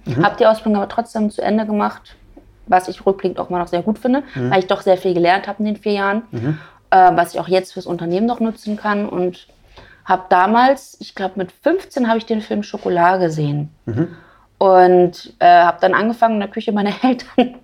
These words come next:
Speaker 2: mit nicht besonders guten Rohstoffen rückblickend gesehen, mit dem, was man halt da hat. Wir hatten halt nicht
Speaker 1: Mhm.
Speaker 2: viel Geld. Ähm, angefangen, Pralinen und Schokolade zu machen und hab dann in der Ausbildung,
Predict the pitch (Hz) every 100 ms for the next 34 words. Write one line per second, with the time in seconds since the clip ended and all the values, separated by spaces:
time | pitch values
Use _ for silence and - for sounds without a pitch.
0 | - - - - - 202 202 - - 196
1 | 269 339 233 233 226 226 220 196 208 240
2 | 269 240 220 240 240 226 226 220 214 214
3 | 196 196 190 - 190 185 185 190 214 -
4 | 190 - 190 - 117 101 - 214 359 -
5 | _ - - - - _ 202 202 202 202
6 | 196 190 190 - 185 180 180 185 190 190
7 | 180 180 180 170 175 226 - 226 226 226
8 | 226 196 190 185 - - - _ _ -
9 | 180 180 202 180 180 - 180 208 - 233
10 | 220 226